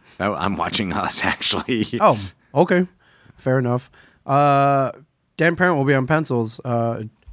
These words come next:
Speaker 2: uh, inking by Jay Bowen and Kelly Fitzpatrick on colors.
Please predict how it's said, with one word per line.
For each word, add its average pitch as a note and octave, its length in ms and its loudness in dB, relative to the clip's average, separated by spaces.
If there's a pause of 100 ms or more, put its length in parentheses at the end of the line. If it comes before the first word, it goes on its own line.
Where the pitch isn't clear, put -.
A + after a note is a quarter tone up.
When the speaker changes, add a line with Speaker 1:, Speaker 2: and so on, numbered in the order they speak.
(220)
Speaker 2:
uh, B2 200 0
inking C3 280 0
by B2 120 2
Jay C#3 200 4
Bowen D3 400 4
and D3 560 0
Kelly C#3+ 200 2
Fitzpatrick C3+ 540 -2
on C3+ 140 0
colors. E3 520 2